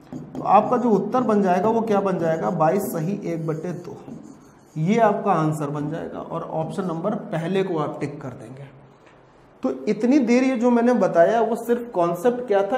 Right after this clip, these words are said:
इसको समझने के लिए आपको बताया। सवाल बहुत हल्का है, बहुत सरल है,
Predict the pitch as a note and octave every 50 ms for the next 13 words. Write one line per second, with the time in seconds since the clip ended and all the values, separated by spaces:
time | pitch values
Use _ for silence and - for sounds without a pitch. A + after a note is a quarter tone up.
0 | B3 - F#3+ F#3+ - - - B3 A#3+ - - E3+ E3 D#3 D3+ E3+ F#3 G3 G3+ G3
1 | F3+ D#3 D3+ D3 C3+ B2+ - - - C3+ B2 A#2+ - - G#2 A2 C3 - - -
2 | - - - - _ _ - - D#3+ D3+ D3+ D#3+ F#3+ G#3+ G3 E3 E3+ E3+ G#3+ A3
3 | G#3+ F3 E3+ E3 E3+ E3 F#3 F#3+ F#3+ E3+ D#3+ D#3 E3 F#3 F3+ - - E3 D#3+ E3+
4 | E3+ D3+ C#3+ D#3+ - - - -